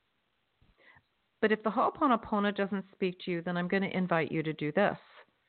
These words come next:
Just surround her with love. No expectation. Breathe into and out of your heart center. And just imagine the color of love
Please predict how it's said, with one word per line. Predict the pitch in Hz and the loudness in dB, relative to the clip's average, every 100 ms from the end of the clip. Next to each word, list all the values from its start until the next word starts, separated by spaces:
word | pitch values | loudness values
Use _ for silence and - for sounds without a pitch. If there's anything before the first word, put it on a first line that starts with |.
| _ _ - - _ - | _ _ -20 -20 _ -8
Just | - 285 | -6 0
surround | 311 240 185 185 | 4 6 6 4
her | 202 | 2
with | 180 180 | 0 0
love. | 165 156 147 175 - _ - _ _ _ _ _ _ _ _ _ _ | 2 2 2 -4 -18 _ -20 _ _ _ _ _ _ _ _ _ _
No | - 180 | 2 4
expectation. | 185 180 - 220 214 175 160 - 165 170 - - - _ _ - | 4 0 -4 -4 -2 -4 -4 -6 -8 -10 -18 -20 -20 _ _ -8
Breathe | 175 190 202 220 214 | 2 6 8 6 4
into | 180 190 - 214 | 2 0 0 -2
and | 190 | 0
out | 185 185 | 0 0
of | 185 | -2
your | 175 | -4
heart | - 165 165 - | 0 -2 -2 -4
center. | 165 160 170 180 202 - _ _ _ _ - _ _ _ _ | -4 -2 -2 -2 -4 -16 _ _ _ _ -20 _ _ _ _
And | 190 180 | 0 4
just | 208 214 - - - | 2 2 -6 -8 2
imagine | 180 175 165 190 247 233 | 4 6 6 6 6 4
the | 220 | 2
color | - 196 170 202 | 0 0 2 2
of | 208 | 0
love | 175 160 151 202 | 0 0 0 -2